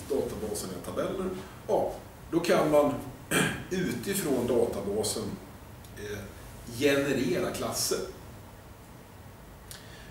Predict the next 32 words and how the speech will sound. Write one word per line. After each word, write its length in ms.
Det 80
finns 240
till 140
och 60
med 100
möjlighet 480
att 260
om 160
jag 80
har 180
klasser 480
och 120
databas 800
så 120
kan 340
jag 260
tala 300
om 240
hur 160
de 240
hör 80
ihop 220
och 80
så 120
kan 200
Entity 300
Framework 400
generera 560
en 80
koppling 440
där. 140
Men 220